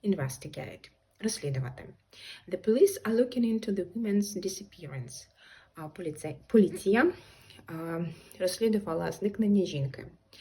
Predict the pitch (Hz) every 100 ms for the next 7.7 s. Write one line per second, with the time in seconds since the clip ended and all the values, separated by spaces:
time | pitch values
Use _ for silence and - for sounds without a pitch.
0 | - - - 226 277 - 147 - - _
1 | - 185 - 208 190 151 - 127 131 _
2 | _ 208 214 185 - 131 131 127 _ -
3 | - - - 170 226 349 294 262 254 240
4 | 233 240 - 208 196 196 196 - 196 196
5 | 139 131 131 214 240 - 320 381 - -
6 | - - - 190 190 202 196 294 247 208
7 | 202 180 185 170 165 170 160